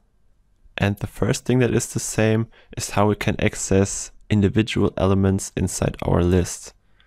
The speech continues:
So again, we can use this square bracket notation to access, for example, the first element. So let's quickly get rid of all the output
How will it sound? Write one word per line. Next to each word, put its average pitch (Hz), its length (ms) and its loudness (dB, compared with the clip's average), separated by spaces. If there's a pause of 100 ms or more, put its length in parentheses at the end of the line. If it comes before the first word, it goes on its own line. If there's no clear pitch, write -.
(560)
So 101 240 2
again, 110 360 2
we 113 80 0
can 104 300 0
use 107 240 0
this 98 220 0
square 110 380 2
bracket - 480 -2
notation 123 720 0 (340)
to - 200 -6
access, - 380 -2
for - 220 0
example, 101 400 0
the 87 80 -2
first - 460 -2
element. 92 480 0 (300)
So - 220 -2
let's 104 280 0
quickly - 380 -2
get - 260 0
rid 95 140 4
of 95 240 0 (140)
all 98 180 0
the 95 260 -4
output - 560 -2